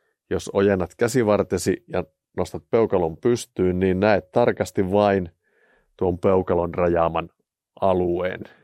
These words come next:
Meillähän on sellainen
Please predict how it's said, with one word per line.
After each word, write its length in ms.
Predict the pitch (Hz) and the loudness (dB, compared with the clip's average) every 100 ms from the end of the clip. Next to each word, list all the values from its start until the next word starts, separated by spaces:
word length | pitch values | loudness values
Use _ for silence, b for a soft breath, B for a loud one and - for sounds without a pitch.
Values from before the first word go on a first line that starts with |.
| b b _ _ _ _ _ _ _ _ _ _ _ _ _ _ _ _ _ _ _ | b b _ _ _ _ _ _ _ _ _ _ _ _ _ _ _ _ _ _ _
Meillähän 540 | 92 87 90 98 92 - _ _ _ _ _ _ _ _ | -2 0 0 0 -2 -4 _ _ _ _ _ _ _ _
on 240 | 113 120 117 | 0 0 2
sellainen 540 | 104 98 90 90 90 | 0 2 2 0 -4